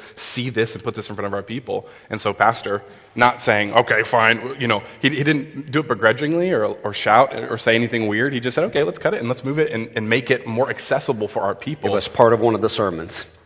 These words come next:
Speaker 1: Yeah.
Speaker 2: And we just moved it out and said, it, "The, the people need to
Speaker 1: Yeah.
Speaker 2: see this."
Speaker 1: And that collaboration, I think, is just,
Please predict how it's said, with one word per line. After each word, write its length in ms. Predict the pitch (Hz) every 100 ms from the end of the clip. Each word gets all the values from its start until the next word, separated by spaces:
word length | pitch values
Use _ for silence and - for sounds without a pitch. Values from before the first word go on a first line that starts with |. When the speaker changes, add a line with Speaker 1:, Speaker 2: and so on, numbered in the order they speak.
| _ 104
Speaker 1:
Yeah. 140 | 92
Speaker 2:
And 140 | 95 98
we 60 |
just 200 | 98 104
moved 300 | 107 110 107
it 140 | 107 95
out 180 | 95 98
and 140 | 95
said, 240 | - 98
it, 160 | 98 80
"The, 120 | 110 - - - - -
the 100 | 110
people 360 | - 151 131
need 260 | 113 131 123
to 80 | -
Speaker 1:
Yeah. 120 | -
Speaker 2:
see 140 | 196 175
this." 500 | 92 90 - - - -
Speaker 1:
And 120 | 135
that 100 | 170
collaboration, 800 | 160 135 135 117 107 113 - 107
I 80 | 104
think, 260 | 117 104
is 160 | 107 -
just, 320 | 110 101